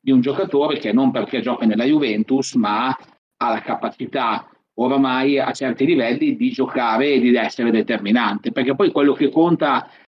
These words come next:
eh, così vi dico anche un po' qual è la mia filosofia, eh, nella famosa diatriba, eh,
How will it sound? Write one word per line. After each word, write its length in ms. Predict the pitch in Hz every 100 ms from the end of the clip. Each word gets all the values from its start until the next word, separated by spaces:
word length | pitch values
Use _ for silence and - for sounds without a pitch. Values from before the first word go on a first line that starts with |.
| -
eh, 400 | 113 107 107 113
così 220 | 139 139
vi 100 | 131
dico 200 | 123 123
anche 120 | 123
un 100 | 131
po' 120 | - 120
qual 160 | 123
è 40 | 120
la 80 |
mia 180 | 120 127
filosofia, 800 | - 120 117 117 - 127 113 113 - _
eh, 300 | 113 104 104
nella 220 | 104 117 123
famosa 380 | 120 127 123
diatriba, 680 | 113 117 120 127 120 120 113 - _ _
eh, 760 | 107 107 104 95 104 101 101